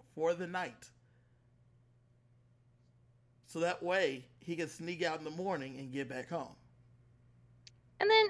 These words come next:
Speaker 2: at this point, I feel like w-, she could be really terrible,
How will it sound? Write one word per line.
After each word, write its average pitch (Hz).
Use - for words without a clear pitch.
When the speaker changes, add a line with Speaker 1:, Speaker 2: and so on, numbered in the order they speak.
Speaker 2:
at 320
this 523
point, 320
I 269
feel 302
like 262
w-, 254
she -
could 247
be 247
really 269
terrible, 269